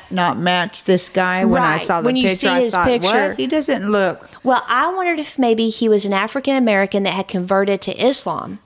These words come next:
Speaker 1: Oh,
Speaker 2: You know,
Speaker 1: well,
Speaker 2: 'cause
Speaker 1: that's
Speaker 2: sometimes
Speaker 1: true.
Speaker 2: they'll take
Speaker 1: They
Speaker 2: an
Speaker 1: change
Speaker 2: Islam
Speaker 1: their
Speaker 2: name.
Speaker 1: name.
Speaker 2: But no, no, he's Michael Mixon from Ardsley, New York.
Speaker 1: So the government didn't go after the F-,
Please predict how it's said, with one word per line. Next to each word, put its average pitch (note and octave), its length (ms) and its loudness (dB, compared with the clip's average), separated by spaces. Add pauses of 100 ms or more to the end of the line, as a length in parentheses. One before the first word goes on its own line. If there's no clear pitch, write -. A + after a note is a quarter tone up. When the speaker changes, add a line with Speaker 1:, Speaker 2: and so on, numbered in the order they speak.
Speaker 1:
Oh, - 60 -2
Speaker 2:
You A3 60 2
know, A3 60 4
Speaker 1:
well, G3 100 2
Speaker 2:
'cause G3+ 80 2
Speaker 1:
that's C4 160 0
Speaker 2:
sometimes G3 240 2
Speaker 1:
true. A#3+ 80 2
Speaker 2:
they'll A3 80 0
take A3 140 -2
Speaker 1:
They F3+ 80 2
Speaker 2:
an G3+ 60 0
Speaker 1:
change F3+ 220 0
Speaker 2:
Islam F#3+ 180 0
Speaker 1:
their D#3 100 -2
Speaker 2:
name. B3+ 400 -2
Speaker 1:
name. E3 120 -6
Speaker 2:
But F4+ 140 0
no, G#4 400 0
no, B3+ 180 2
he's C#4 340 -2 (260)
Michael G#3+ 360 -2
Mixon C4+ 680 0 (260)
from G3+ 200 -2
Ardsley, G#3+ 680 0
New G3+ 120 2
York. G3 440 2
Speaker 1:
So B3 200 2
the G#3 240 2 (340)
government A3 500 0
didn't G3+ 280 2
go F#3 220 4
after F3+ 260 -2
the D#3+ 140 -2
F-, - 240 -18